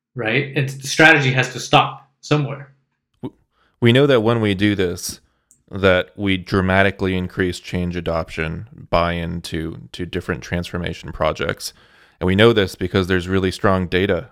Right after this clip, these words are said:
Speaker 2: about this. So there is always that underlying, uh, motivation, whether you're working with commercial clients and then there's a profit motive there, or if you're working with government and then there's a policy motive there.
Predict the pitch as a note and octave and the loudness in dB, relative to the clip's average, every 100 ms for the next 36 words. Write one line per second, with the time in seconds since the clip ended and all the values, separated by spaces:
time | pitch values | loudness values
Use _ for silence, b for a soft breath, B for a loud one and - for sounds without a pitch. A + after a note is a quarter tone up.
0 | - F2+ C2 - - B1+ - - _ - | -10 -4 -4 -4 -6 -6 -6 -16 _ -4
1 | F#2 F2+ F#2+ G#2+ G2 - F#2+ B2 F#2 F2 | 0 2 4 2 0 0 2 2 0 -2
2 | F2+ E2+ F2 F#2 F2 F2 F2 F2 b b | -4 -4 -6 -4 -4 -4 -6 -8 b b
3 | b b b b F2 F2 G2 F#2 F2 F#2 | b b b b -2 -2 0 0 2 0
4 | G2+ F#2 E2 E2+ F2 F2 F2 F2 E2+ F2 | -2 -4 -4 -2 -2 -2 -6 -6 -4 -2
5 | F2 - F2 E2+ E2 _ - F2+ F2 F#2 | -4 -4 -6 -6 -6 _ -6 -4 -2 -4
6 | F2+ - F2+ F#2+ G2+ G2+ F2+ F2 E2+ F2 | -4 -2 -2 -4 -8 -8 -6 -4 -6 -6
7 | F2 - E2+ E2+ F#2+ F2 _ _ _ - | -8 -6 -6 -2 -4 -4 _ _ _ -4
8 | G2 F#2+ F#2+ - G#2 A#2 B2 G2+ F2+ F2 | 0 0 -2 0 0 0 -6 -4 -4 -4
9 | F#2 F2+ F2 E2+ F#2 E2+ E2+ - F#2+ G2+ | -4 -4 -4 -4 -4 -4 -8 -2 0 0
10 | F2+ F2 - F#2 E2+ E2+ E2+ F2 F2+ F2 | -4 -6 -8 -8 -6 -6 -6 -6 -6 -6
11 | F2 - F#2+ A#2 - E2+ D#2 D2 - C2 | -6 -2 0 -2 -4 -4 -2 -4 -4 -2
12 | C2 G#2+ | -2 -4